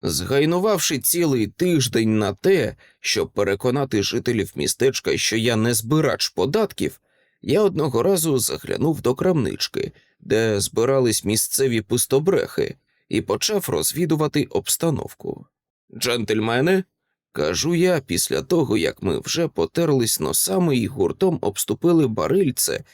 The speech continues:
з осушеними яблуками, по-моєму,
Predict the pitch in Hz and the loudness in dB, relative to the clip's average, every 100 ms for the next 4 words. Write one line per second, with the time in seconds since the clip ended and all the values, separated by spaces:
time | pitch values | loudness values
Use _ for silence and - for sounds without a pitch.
0 | _ 80 98 - 143 - 175 160 147 151 | _ -4 -2 0 -2 0 0 2 2 2
1 | 175 143 - - - 80 - - - _ | 2 0 -2 -6 -6 -8 -8 -14 -20 _
2 | _ _ 107 131 170 175 165 147 110 | _ _ 0 2 2 2 2 2 0